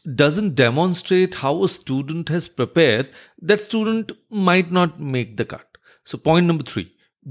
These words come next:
good written English. Now, as we know, language is the key, right? It actually empowers you with it. It's part of your personality.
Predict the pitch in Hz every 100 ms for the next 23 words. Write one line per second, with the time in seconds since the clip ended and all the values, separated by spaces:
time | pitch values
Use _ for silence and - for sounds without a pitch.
0 | 110 156 160 131 117 - 107 87 - -
1 | - - _ _ 139 143 139 - _ -
2 | - 147 151 139 143 104 101 - _ _
3 | 117 117 120 135 131 143 123 - - _
4 | 170 156 123 131 - 117 87 98 _ -
5 | 127 196 190 151 127 - 151 147 - -
6 | _ 127 123 - 123 127 123 120 120 117
7 | 117 117 - - - 160 - 190 - -
8 | - 233 240 240 202 185 185 127 - 104
9 | 90 90 -